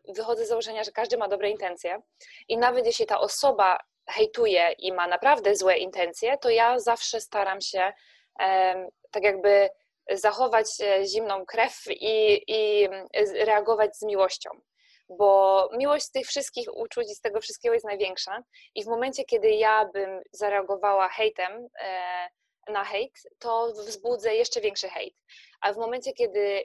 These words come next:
ja postaram się znaleźć coś dobrego w tym, co ten człowiek pisze, no to wtedy tak jakby ucinam możliwość,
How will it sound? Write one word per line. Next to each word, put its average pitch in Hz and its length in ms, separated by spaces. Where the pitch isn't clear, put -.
ja 208 580
postaram 208 400
się 208 120
znaleźć 202 340
coś 208 220
dobrego 190 520
w - 100
tym, 190 300
co - 140
ten 190 120
człowiek 208 360
pisze, 196 320
no 240 100
to 269 120
wtedy 269 680
tak 240 140
jakby 240 420
ucinam 247 560
możliwość, 220 760